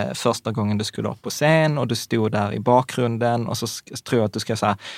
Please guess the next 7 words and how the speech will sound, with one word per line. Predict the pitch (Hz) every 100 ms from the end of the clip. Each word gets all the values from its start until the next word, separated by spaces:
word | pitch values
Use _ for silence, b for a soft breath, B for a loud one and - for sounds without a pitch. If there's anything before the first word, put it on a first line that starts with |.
| B -
"Gud, | 135 117
ja, | 131 110
men | 113 110
bara | 120
min | 117 104 107
tolvåriga | 113 113 104 98 110 110
skola, | - 143 151 110 110